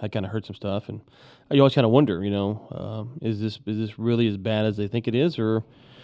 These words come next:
or not? A lot of smart folks over at Apache, so, um, uh,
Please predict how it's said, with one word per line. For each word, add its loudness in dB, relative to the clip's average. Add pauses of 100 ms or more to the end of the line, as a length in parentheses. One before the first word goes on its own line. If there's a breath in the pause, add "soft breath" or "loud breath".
(180 loud breath)
or -2
not? 4
A 0
lot 2
of 0
smart 2
folks 4
over 0
at 0
Apache, 0
so, -4
um, -2 (760 loud breath)
uh, -8